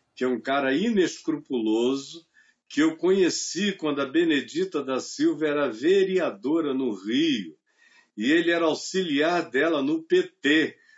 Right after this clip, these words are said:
Você vê a viagem do cara. Depois eu o vi envolvidíssimo com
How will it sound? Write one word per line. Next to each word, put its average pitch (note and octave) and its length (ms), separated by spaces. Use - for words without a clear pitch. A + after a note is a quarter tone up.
Você C3 200
vê B2+ 200
a E3+ 60
viagem D#3+ 640
do C#3 100
cara. C3+ 560
Depois E3+ 480
eu F#3 180
o C3+ 80
vi D3+ 220
envolvidíssimo D3+ 1200
com C#3+ 600